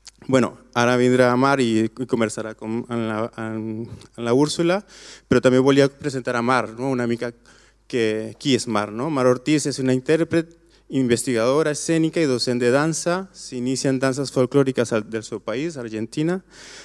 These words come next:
i posteriorment concentra la seva formació i desenvolupament personal en la recerca de dansa contemporània,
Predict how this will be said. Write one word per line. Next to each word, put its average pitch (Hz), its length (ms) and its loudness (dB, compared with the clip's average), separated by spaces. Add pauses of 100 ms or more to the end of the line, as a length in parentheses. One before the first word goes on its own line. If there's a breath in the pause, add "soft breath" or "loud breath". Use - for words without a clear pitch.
(120 loud breath)
i 151 160 2
posteriorment 147 640 6
concentra 147 420 4
la 147 140 4
seva 135 200 0
formació 131 720 0
i 151 100 -4
desenvolupament 120 800 0
personal 127 480 0
en 135 160 -4
la 123 80 -2
recerca 117 460 -4
de 120 140 0
dansa 117 260 -4
contemporània, 131 880 -2